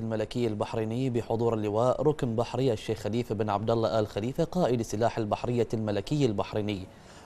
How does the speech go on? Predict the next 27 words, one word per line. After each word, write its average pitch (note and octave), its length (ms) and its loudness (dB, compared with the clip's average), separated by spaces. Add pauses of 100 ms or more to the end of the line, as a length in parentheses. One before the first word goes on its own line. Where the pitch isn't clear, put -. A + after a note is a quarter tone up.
نفذت C3+ 440 6
رماية G#2+ 400 2
بالذخيرة A2+ 760 0
الحية B2+ 440 0 (180)
أمس G#2 340 -2 (300)
ضمن A2 200 4
التدريبات G2+ 560 2
المبرمجة A2 580 2
لسلاح G#2+ 440 0
البحرية A2+ 520 0
الملكي A2 500 0
البحريني A2+ 640 0 (360)
في F#3 160 6
إطار G3 320 4
برامج B2+ 480 4
وخطط C3 520 2
السلاح A#2+ 440 -2
المرسومة G#2+ 680 -2 (340)
التي F#2+ 260 0
تهدف G#2+ 420 -2
إلى G2+ 160 2
التدريب G#2 520 0
والتأهيل A#2 640 0
ورفع C3+ 420 2
كفاءة A2+ 500 0
جميع B2 420 0
منتسبيه A2 680 -2